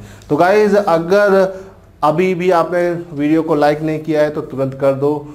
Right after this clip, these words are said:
और दूसरों के साथ share भी कर दो। चलो भाई, because sharing is caring, दूसरों के साथ share करोगे तो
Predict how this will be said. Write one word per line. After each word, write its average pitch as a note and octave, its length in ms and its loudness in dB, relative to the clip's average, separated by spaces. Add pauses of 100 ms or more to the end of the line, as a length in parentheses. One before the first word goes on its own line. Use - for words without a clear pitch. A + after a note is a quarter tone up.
(180)
और B2+ 140 0
दूसरों B2 380 -6
के B2+ 80 -8
साथ B2+ 180 -6
share A2 280 -6
भी G#2 160 -6
कर G#2+ 160 -4
दो। G#2+ 140 -8
चलो C#3+ 260 -2
भाई, D3 220 0 (480)
because C#3 460 0 (500)
sharing E3+ 520 0 (140)
is D#3 180 -2 (160)
caring, A#2 400 -4 (400)
दूसरों C#3 380 -2
के D3+ 140 -2
साथ C#3+ 160 -2
share C3+ 320 -2
करोगे C#3 400 0
तो C#3+ 140 -6